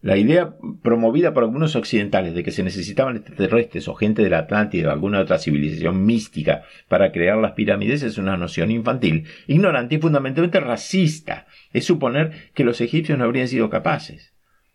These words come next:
El Museo de Antigüedades Egipcio en El Cairo, las canteras de la zona tienen pruebas y pruebas de las herramientas usadas, de las marcas en las piedras. Hay herramientas. Hay trineo de madera de cuatro mil quinientos años y con esos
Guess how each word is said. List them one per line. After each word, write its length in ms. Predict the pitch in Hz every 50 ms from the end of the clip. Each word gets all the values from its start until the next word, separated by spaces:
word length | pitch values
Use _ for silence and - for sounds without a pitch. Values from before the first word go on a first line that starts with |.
| _ _ _ _ _ _ _ _ _
El 420 | - - 85 87 90 87 - -
Museo 500 | - 64 78 80 85 80 - 113 117 123
de 80 | 120 117
Antigüedades 540 | 107 98 - 101 98 101 101 107 107 104 107
Egipcio 260 | 101 95 95 117 113
en 60 | 101
El 120 | 98 90
Cairo, 300 | - 160 165 147 92 85
las 200 | 82 80 80 -
canteras 680 | - 90 87 90 90 80 - - 123 131 127 120 117 117
de 60 | 113
la 100 | 113 113
zona 300 | 110 - 127 123 113 107
tienen 260 | - 113 110 113 110
pruebas 300 | 107 120 127 135 139 -
y 60 | 135 123
pruebas 340 | - 135 135 131 139 151
de 60 | 147 123
las 140 | 117 107
herramientas 460 | - 98 92 98 98 104 104 107 127 135
usadas, 240 | 120 117 120 127
de 80 | 139 139
las 100 | 120 101
marcas 280 | 90 95 101 - 110 113
en 80 | 123
las 100 | 123 -
piedras. 380 | - 196 196 170 113 101 - _ _ _ _ _ _ _ _
Hay 220 | - 104 101 92 - -
herramientas. 1000 | - 147 151 - - 117 120 127 139 160 190 214 220 - - 156 - - - - _ _ _ _ _ _ _ _ _ _ _ _ _ _ _ _ _ _ _ _
Hay 320 | - 131 151 160 - - _
trineo 360 | - 131 123 131 135 147 156
de 80 | 143 135
madera 320 | 135 131 135 143 139 123
de 100 | 101 -
cuatro 220 | - 92 85 90
mil 160 | 95 107 113 110
quinientos 500 | - 98 104 110 120 113 117 107 - 127
años 340 | 123 127 95 78 65 -
y 60 | - -
con 160 | - 92 98
esos 360 | 110 - - 131 120 120